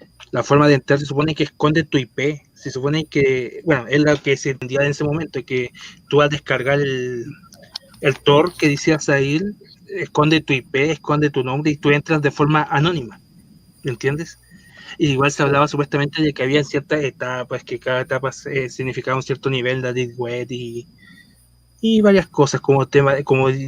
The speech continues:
como dijo Sahil, tema de armas, tráfico de órganos, eh,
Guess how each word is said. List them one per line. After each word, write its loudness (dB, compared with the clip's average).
como 2
dijo 4
Sahil, -2
tema 2
de 0
armas, -4
tráfico 0
de 2
órganos, 2
eh, -2